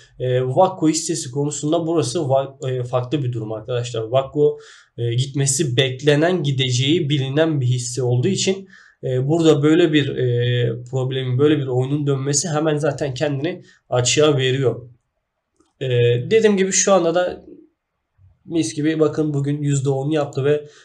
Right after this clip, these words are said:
böyle de kapatacaktır. Erken saatlerde yani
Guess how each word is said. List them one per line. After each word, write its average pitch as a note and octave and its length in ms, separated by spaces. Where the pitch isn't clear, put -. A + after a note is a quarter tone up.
böyle C3 280
de D#3 100
kapatacaktır. C#3+ 800
Erken D3 340
saatlerde B2 560
yani B2 260